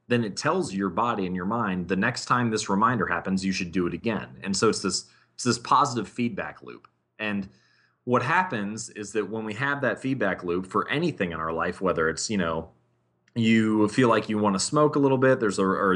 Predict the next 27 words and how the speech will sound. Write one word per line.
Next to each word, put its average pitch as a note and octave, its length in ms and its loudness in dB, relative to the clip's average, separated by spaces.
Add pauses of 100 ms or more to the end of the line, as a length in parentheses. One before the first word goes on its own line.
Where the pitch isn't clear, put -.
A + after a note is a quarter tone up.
you F#2+ 120 0
know, F2+ 80 -2
you're F2 160 -4
standing G#2+ 320 -2
outside A2 360 2
with G2 120 -4
a F2+ 60 -4
friend B2 340 2
and F#2 100 2
that's F#2 160 0
a G2 40 0
reminder G2 460 2
that G2 120 -2
you G2 100 0
should G2 200 -6
smoke. G2+ 380 2
And F#2+ 100 -2
so F2+ 140 2
you E2 140 0
pull F#2 220 2
out E2 100 2
a D#2+ 40 -4
cigarette, A#2 520 2
you E2 80 -8
do F2 160 -6
the E2+ 80 -6
routine, G#2+ 560 -4